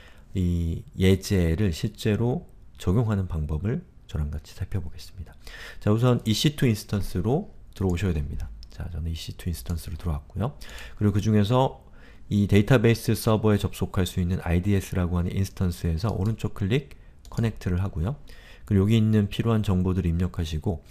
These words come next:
런치 에스에스에이치 클라이언트를 클릭합니다. 자, 그럼 이렇게 생긴 이 터미널이 생성이 되죠. 그럼 이 터미널을 통해서 방금 우리가 접속한 이씨 투 인스턴스를 제어할 수가 있게 되는 거죠.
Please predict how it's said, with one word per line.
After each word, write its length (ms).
런치 440
에스에스에이치 680
클라이언트를 840
클릭합니다. 560
자, 120
그럼 100
이렇게 280
생긴 460
이 200
터미널이 520
생성이 400
되죠. 300
그럼 160
이 120
터미널을 400
통해서 540
방금 280
우리가 460
접속한 640
이씨 280
투 100
인스턴스를 540
제어할 280
수가 180
있게 200
되는 220
거죠. 240